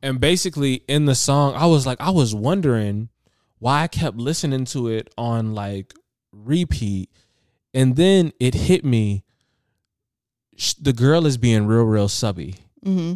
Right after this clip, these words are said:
Speaker 1: in the song. She's like, she's like, she's like, "Take off your shoes. Let me rub your feet. I got some food for you." You would, and I, and I sat there and I thought about it, and I was like, "She did something."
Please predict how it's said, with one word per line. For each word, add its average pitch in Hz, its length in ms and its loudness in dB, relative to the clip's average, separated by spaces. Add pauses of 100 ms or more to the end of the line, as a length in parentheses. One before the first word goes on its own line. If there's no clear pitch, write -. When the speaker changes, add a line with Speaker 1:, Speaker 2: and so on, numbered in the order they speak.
(160)
Speaker 1:
in 127 140 2
the 117 60 2
song. 101 560 -2
She's 135 220 -8
like, 123 160 0
she's 123 160 -2
like, 123 380 -4
she's 131 100 -8
like, 127 160 -4
"Take 147 160 -4
off 147 160 -2
your 143 80 -4
shoes. 127 220 -6
Let 120 80 -2
me 131 80 -2
rub 127 100 -2
your 127 80 -4
feet. 110 260 -10
I 95 80 -8
got 120 160 -2
some 107 180 -6
food 139 260 -4
for 110 160 -4
you." 90 320 -8
You 117 140 -10
would, 117 280 -2 (380)
and 135 80 -2
I, 151 80 0 (180)
and 147 80 -4
I 147 80 -6
sat 202 440 -2
there 156 100 2
and 135 80 0
I 131 80 0
thought 175 240 2
about 139 220 2
it, - 20 -4
and 131 80 -4
I 147 80 2
was 139 160 2
like, 120 440 0 (2000)
"She - 220 -4
did 120 240 0
something." 85 460 -8